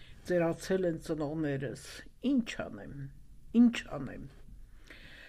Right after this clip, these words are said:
Ավտոկայարանում Մանուկն ու Նվարդը շրջապատում են մեր մեքենան։ «Լավ է գալիս»,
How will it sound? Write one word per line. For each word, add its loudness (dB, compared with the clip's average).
Ավտոկայարանում 12
Մանուկն 8
ու 8
Նվարդը 10
շրջապատում 2
են 2
մեր 2
մեքենան։ 0
«Լավ 8
է 8
գալիս», 6